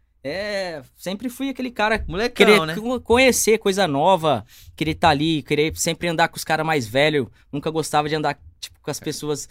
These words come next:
Speaker 1: da minha idade, queria tá ali com as pessoas mais velhas pra poder ver, sabe? Aquele moleque pra frente, mano.
Speaker 2: <laughs>
Speaker 1: Sempre foi esses caras aí.
Speaker 2: E você, na, na escola ali, você era aquele cara mais estudioso ou, ou não era, era igual parecido comigo ali, os mais ou menos?
Speaker 1: Falar pra você, de escola mesmo, cara,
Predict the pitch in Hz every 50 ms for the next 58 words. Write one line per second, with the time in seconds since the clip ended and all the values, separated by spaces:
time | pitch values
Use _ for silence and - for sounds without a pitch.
0 | - _ - - 143 147 151 160 147 123 117 135 143 151 147 - - 139 139 147
1 | 143 - - 147 135 135 139 139 139 135 - - 143 - - 139 127 135 135 127
2 | 113 107 113 120 131 131 120 - - _ _ _ - 127 120 - 131 123 131 131
3 | 110 95 104 127 131 120 - 160 160 147 131 120 117 - _ _ _ _ - 233
4 | 254 247 214 185 - _ 147 131 - - - 151 160 147 120 - - 110 98 -
5 | 156 135 120 127 117 123 131 139 147 175 160 - 180 180 175 - 202 208 - 175
6 | 170 175 170 147 120 120 - - - - - - 185 196 190 180 - - - -
7 | - 113 107 117 123 120 - 135 127 127 127 123 117 120 123 123 - 107 113 110
8 | - - - - 107 104 104 98 92 92 92 92 92 92 - - 101 95 98 -
9 | 101 87 - 101 98 90 92 101 104 101 - - - 90 87 95 113 143 175 208
10 | 208 196 208 208 202 190 185 180 170 139 131 160 160 160 156 156 156 160 160 156
11 | 160 160 156 151 143 131 120 - _ _ - 123 131 127 117 117 127 127 143 151
12 | 160 143 - 156 143 135 - 147 135 - - 143 131 123 113 101 101 101 104 110
13 | 110 117 135 151 156 156 147 147 143 135 120 107 98 92 - 143 147 147 147 143
14 | 151 139 139 151 147 147 - - 135 123 110 180 - 117 117 - - - 113 117
15 | 123 131 120 107 107 110 113 120 113 - - 98 87 - 90